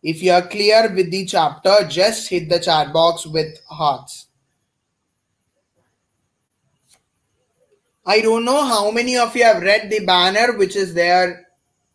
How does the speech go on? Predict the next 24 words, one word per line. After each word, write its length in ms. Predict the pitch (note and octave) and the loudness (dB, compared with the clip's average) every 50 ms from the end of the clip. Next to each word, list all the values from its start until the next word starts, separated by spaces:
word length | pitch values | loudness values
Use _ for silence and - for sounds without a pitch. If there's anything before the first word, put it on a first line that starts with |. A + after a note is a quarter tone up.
| _ _ _ _ _ _ - | _ _ _ _ _ _ -6
on 240 | D#3+ F3 F#3+ G3 G3+ | -2 0 0 0 0
our 160 | G3 F#3+ F#3 | -2 -2 -2
screen. 800 | F3+ - - - A3 A3+ A3+ G#3+ G#3 G#3+ A#3 C4 E4+ E4 - _ _ _ _ _ _ _ _ _ _ _ _ _ _ _ _ _ _ _ _ _ _ _ _ _ _ _ _ _ _ _ _ _ _ | -4 -6 -12 -12 -8 -6 -4 -4 -4 -4 -4 -4 -4 -6 -10 _ _ _ _ _ _ _ _ _ _ _ _ _ _ _ _ _ _ _ _ _ _ _ _ _ _ _ _ _ _ _ _ _ _
The 160 | D#3 D#3+ E3 | -4 -4 -4
banner 520 | E3 E3 F#3 F#3 G3 G#3 A3 A#3+ B3 A#3+ A3+ | 0 2 2 2 2 2 2 2 0 2 2
which 200 | A3 G3+ - - | 0 0 0 0
is 280 | A3 G#3+ G#3 G#3 - - | -2 -2 -2 -4 -6 -4
actually 420 | F#3 F#3 F#3+ - - G#3+ G#3 G3+ G3+ | -2 -2 -2 -2 -8 -12 -6 -4 -2
running 420 | F#3+ F#3+ F#3+ G3 G3+ A3 A3+ A3+ | 0 0 0 -2 -2 -4 -4 -2
over 280 | G#3+ G3+ G3 G3 G3 F#3+ | 0 0 0 0 0 0
in 160 | F#3 F#3 F3+ | -2 -4 -4
this 200 | F3+ F#3+ F3+ - | -4 -4 -6 -4
particular 560 | - F#3+ F3+ F3 E3+ F3+ E3+ F#3 F3+ F3+ F3 | -2 0 0 0 0 -2 0 2 2 2 0
place. 580 | - F#3 F3+ D#3+ D3+ F3+ A3 A3 - - - _ _ _ _ _ _ _ _ _ _ _ _ _ _ _ _ _ _ _ _ _ _ _ _ _ _ _ _ _ _ _ _ _ _ _ _ _ _ | 0 -2 -2 -2 -2 -6 -8 -8 -10 -14 -18 _ _ _ _ _ _ _ _ _ _ _ _ _ _ _ _ _ _ _ _ _ _ _ _ _ _ _ _ _ _ _ _ _ _ _ _ _ _
In 220 | - F3+ F#3 F#3 F3+ | -6 -4 -4 -2 -2
below 320 | G3+ G3+ G#3+ A3+ A#3 A3+ | 0 2 2 4 4 4
of 100 | A3 A3 | 4 4
our 180 | A3+ A3 A3 A3 | 4 2 2 2
screen, 360 | - - A3+ A3 A3 A3+ A3+ | -2 -6 -4 -2 -2 0 2
there 180 | A3 G#3+ G#3 | 4 4 4
is 120 | G#3+ G#3 G#3+ | 4 2 2
a 100 | A3 G#3 | 2 2
one 260 | G3+ G3+ G3+ G3 F3 | 2 0 -4 -2 -2
banner. 600 | F3+ F3 F3 F3+ F#3 F#3+ F3+ D#3 C3+ - - _ | 0 2 2 2 2 2 0 -2 -2 -6 -14 _